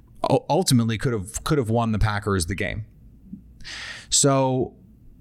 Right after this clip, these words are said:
we, we know, or we think we know, the role M V S is gonna play. That is, that is going to be unchanged.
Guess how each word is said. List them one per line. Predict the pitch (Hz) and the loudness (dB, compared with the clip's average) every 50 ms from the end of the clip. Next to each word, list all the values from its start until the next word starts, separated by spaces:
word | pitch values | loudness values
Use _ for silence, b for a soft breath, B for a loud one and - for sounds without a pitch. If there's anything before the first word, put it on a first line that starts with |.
| - - - - - - - - - _ | -20 -20 -20 -20 -20 -20 -20 -20 -2 _
we, | 127 127 139 - - | 6 6 6 6 4
we | 143 143 143 143 143 | 2 2 2 0 -4
know, | 139 139 160 190 190 185 175 151 139 139 139 139 - - - | -2 0 2 2 4 4 2 2 2 0 0 -2 -4 -2 -2
or | 117 127 123 | 0 0 2
we | 127 135 | 0 0
think | 131 - 185 208 202 208 | 0 0 0 0 2 2
we | 135 131 123 | 2 2 2
know, | 127 123 123 123 | 2 2 0 -2
the | 113 117 | -2 -2
role | 113 120 120 120 117 | -2 -2 -2 -2 -2
M | 113 110 104 | 0 0 0
V | 110 110 | 0 0
S | 107 101 - | 0 0 0
is | 110 98 | 0 0
gonna | 95 107 98 | 0 0 0
play. | - - 95 85 73 - | 0 0 0 0 0 0
That | 104 131 151 170 | 0 0 0 0
is, | 160 139 - | 0 0 -2
that | 107 135 165 185 | -2 -2 0 0
is | 170 143 | 0 -2
going | 147 156 151 139 | -2 -4 -4 -2
to | - 135 | -2 0
be | 127 131 131 | 0 0 0
unchanged. | 127 120 117 107 - 156 147 107 - - - 101 - - - - - | 0 0 0 0 0 0 -2 -2 -6 -10 -6 -4 -4 -4 -2 -4 -6